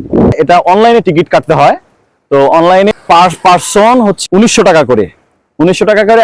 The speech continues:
আর বাসের জন্য আসলে, আসলে যাওয়া এবং আসার জন্য এক্সট্রা একশো টাকা আমরা তাকে দিয়েছি, আমাদেরকে এখানে দিয়ে যাবে এবং নিয়ে যাবে,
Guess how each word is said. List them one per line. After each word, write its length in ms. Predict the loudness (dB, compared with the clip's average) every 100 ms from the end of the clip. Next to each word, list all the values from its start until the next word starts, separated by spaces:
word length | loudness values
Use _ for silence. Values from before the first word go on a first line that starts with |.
| 0
আর 260 | 2 2 0 -4
বাসের 520 | -2 0 0 0 0
জন্য 220 | 0 0
আসলে, 320 | 0 0 0
আসলে 240 | 0 -2 0
যাওয়া 380 | 2 2 2
এবং 300 | 2 0 0 -2
আসার 320 | -4 -2 -2
জন্য 260 | 0 0 -4 _ _ -4
এক্সট্রা 440 | -4 -2 0 0 -2 _ -6
একশো 280 | -6 -4 -2
টাকা 200 | 0 0
আমরা 320 | 0 0 -2 -8 -12 -6
তাকে 180 | -2
দিয়েছি, 560 | 0 2 0 0 -2 -2 -4 _ _
আমাদেরকে 640 | -2 0 0 0 0 0 -2 _ _
এখানে 260 | -4 0 0
দিয়ে 280 | 2 2 2
যাবে 360 | 2 2 2
এবং 480 | 0 0 0 0 0 -4 -14 -14 -2
নিয়ে 260 | 0 2
যাবে, 260 | 2 0 -2